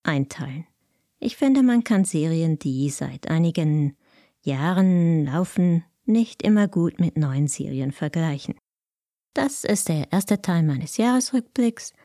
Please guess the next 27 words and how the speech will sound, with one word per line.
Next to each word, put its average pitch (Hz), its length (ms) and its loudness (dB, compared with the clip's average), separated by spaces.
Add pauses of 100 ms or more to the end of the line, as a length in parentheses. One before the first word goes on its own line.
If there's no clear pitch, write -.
(220)
Im 175 340 4
zweiten 208 440 0
Teil 254 340 2
werde 240 260 2
ich 233 140 0
mich 208 300 0
den 180 240 2
überraschendsten 170 880 0
Serien 139 520 -2
des - 200 -8
Jahres 135 380 -6
annehmen, 143 640 -2
also 135 400 -6
Serien, 208 480 2
die 151 120 -2
viel - 220 -10
besser 226 400 -2
waren, 247 280 2
als 240 120 0
ich 240 140 -4
dies - 180 -10
erwartet 214 540 -2
habe, 190 320 0 (320)
oder 190 680 0
auch 247 180 0
umgekehrt, 165 760 -2 (440)
die - 460 -4